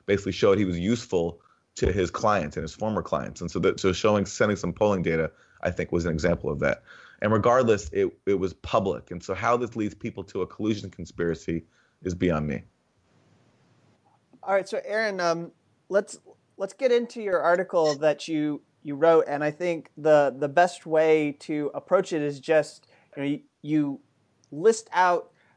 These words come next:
Speaker 2: the key findings from when you went through these reports. And for people who don't remember, I'll just quickly set this up, that,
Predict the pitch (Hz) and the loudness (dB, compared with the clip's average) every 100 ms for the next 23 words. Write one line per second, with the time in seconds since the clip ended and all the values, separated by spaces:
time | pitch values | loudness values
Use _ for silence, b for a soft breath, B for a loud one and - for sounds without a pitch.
0 | - 143 147 214 202 - 170 185 175 151 | -6 -6 -4 -6 -8 2 4 4 4 0
1 | 135 127 - 143 143 151 147 143 139 - | 0 -4 -4 -2 -2 -2 0 -2 -2 -8
2 | 160 165 156 143 135 123 139 135 123 160 | -2 2 2 2 -2 -6 -6 -6 0 2
3 | 135 - - 131 180 170 165 143 - _ | 2 -4 -8 -6 -6 -2 -2 -2 -4 _
4 | _ - 151 165 139 135 151 143 127 123 | _ -6 4 6 6 2 0 2 0 0
5 | 123 120 _ - - 156 147 139 127 b | -4 -12 _ -8 -6 -4 -4 -4 -6 b
6 | b b - - 160 151 - 165 143 - | b b -6 -2 0 -2 0 2 2 -2
7 | 131 | -8